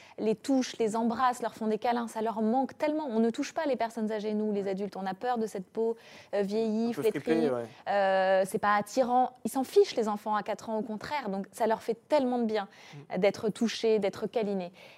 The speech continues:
Speaker 1: Euh, physiquement aussi, ils font des progrès. On fait des Olympiades à la fin. Euh, il y en a une, Josette, qui se, se déplace plus depuis très longtemps sans, sans déambulateur ou sans canne.
Speaker 2: Mhm.
Speaker 1: Et là,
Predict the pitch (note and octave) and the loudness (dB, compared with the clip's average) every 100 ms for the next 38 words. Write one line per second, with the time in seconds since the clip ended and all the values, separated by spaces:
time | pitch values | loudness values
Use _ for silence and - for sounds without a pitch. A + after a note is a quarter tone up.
0 | - F#3 F3 - D4 C4+ C#4 F4+ E4+ D#4 | -2 2 2 6 6 6 4 4 2 0
1 | - G#4 - B3 G#3+ A#3 A3 - A#3+ G3+ | 0 -2 -2 -6 -4 0 0 2 2 2
2 | F3+ A3+ G3+ G3+ G#3 G3+ A3 G3 F#3 F#3 | 0 2 2 4 2 0 -2 -2 -2 -4
3 | C4+ C#4+ D4 - - - F#3 G3 G3+ G3 | 0 -2 -2 -16 -12 -4 0 0 0 0
4 | A3+ B3 A3+ A3 A#3+ - G#3 - G3+ F#3+ | 2 2 2 2 0 -4 -10 -8 -6 -6
5 | - G#3+ G3 G#3 G3+ - A3+ G#3 - - | -2 0 0 0 -4 -2 0 0 -4 -6
6 | A#3 A3 A#3 A3 - A3+ G#3 G3 F#3+ F#3 | -4 -4 -4 -6 -6 -2 -2 -2 -4 -6
7 | F#3 G#3+ - A3 G#3+ G#3+ G#3 G3+ A3+ G#3+ | -10 -10 -2 0 2 0 0 0 -2 -6
8 | G3 G#3+ F#3+ C4+ C#4 B2+ C#3+ - - G#3 | -6 -6 -4 -2 -4 -8 -16 -6 0 4
9 | C#4 | 6